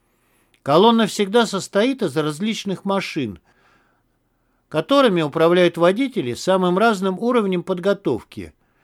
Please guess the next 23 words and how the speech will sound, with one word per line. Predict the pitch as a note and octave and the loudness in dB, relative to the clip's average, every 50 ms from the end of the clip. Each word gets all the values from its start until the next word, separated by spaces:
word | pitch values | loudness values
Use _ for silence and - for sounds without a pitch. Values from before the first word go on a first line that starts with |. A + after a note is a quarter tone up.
| _ _ _ - | _ _ _ -4
Дай | A2 D3 E3+ F#3+ F#3+ | 2 4 6 6 6
бог, | F3 G3 C4+ C4+ B3+ - - | 4 4 2 0 0 -2 -12
чтобы | - - - D3 C#3+ D3+ | -18 -10 -8 -4 -2 -2
бригадная | D3 D3 E3 E3+ D3+ F3 F#3+ F#3 D#3+ E3+ F3 E3+ | -2 0 0 0 2 2 2 2 2 0 -2 -2
колонна | - - F3+ G3 A#3+ C4 B3 G#3 D3+ | 0 2 2 2 2 2 0 0 -2
двигалась | C3+ C#3 E3+ A3 G3+ F#3 F#3 F3+ D#3 - | -4 -4 -4 -2 0 0 0 0 0 -2
со | - F3 E3+ | -2 -2 -2
скоростью | E3 - - C4 C4 A#3 D#3+ - - C3 B2 | -2 -4 -4 -4 -2 -2 -4 -6 -8 -10 -6
двадцать | B2 E3+ G#3 G3+ - - F3+ - | -2 0 0 0 0 -6 -10 -6
километров | - F3+ F3 F3+ F#3 F#3 F3+ E3+ - F3 F3 E3 - | -4 -2 0 0 0 0 -2 -4 -2 -4 -4 -4 -6
в | |
час. | - - - G#2 E2+ D#2+ - - _ _ _ _ _ _ _ _ _ _ _ _ | -12 -10 -8 -8 -8 -10 -16 -20 _ _ _ _ _ _ _ _ _ _ _ _
В | - | -2
целом | - B3+ C4 A#3+ G#3 G3 | 2 2 4 4 4 2
мы | G3+ G#3 | 2 0
не | A3 A#3 A#3 | 0 0 0
были | F#3 D3 C#3 B2 | -2 -2 -2 -4
помехой, | A2+ - B2+ B2 B2 B2 A2+ G2 E2 - A2 G2 E2+ - _ _ _ _ _ _ _ _ - | -4 -4 -4 -4 -4 -4 -6 -8 -10 -12 -14 -14 -16 -16 _ _ _ _ _ _ _ _ -4
обузой | C#3 D3 E3 E3 F3+ E3+ D3+ A2+ G#2 G2 F2 E2+ F#2+ | 0 0 0 0 0 -2 -2 -2 -2 -6 -10 -10 -6
для | G2+ A#2+ C#3 | -2 -2 -2
Т | C#3+ - E3+ C#3+ | 0 0 -2 -4
тридцать | - - C3 B2+ A#2+ - - A2 - | -2 -4 -8 -8 -8 -8 -14 -14 -14
четыре. | - - A#2+ A#2+ - - A2+ F#2+ E2+ E2 D#2+ | -14 -16 -16 -12 -8 -8 -8 -6 -8 -14 -18